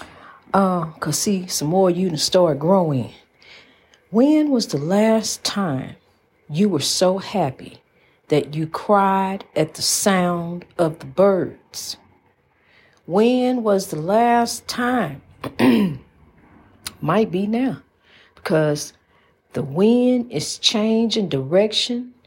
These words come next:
God is moving. There are some beautiful things happening, kings and queens, as we are growing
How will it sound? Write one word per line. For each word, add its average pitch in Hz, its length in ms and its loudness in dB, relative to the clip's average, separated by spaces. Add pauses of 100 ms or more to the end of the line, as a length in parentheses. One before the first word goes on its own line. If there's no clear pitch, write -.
(320)
God 226 540 0 (120)
is 214 600 0
moving. 170 580 -2 (760)
There 196 140 4
are 202 40 4
some 151 240 -4
beautiful 226 520 0 (120)
things 233 500 2
happening, 233 640 2 (100)
kings 240 540 0
and 180 120 -4
queens, 240 840 -2 (500)
as 233 560 2
we 190 460 -4 (180)
are 165 100 -2
growing 175 800 0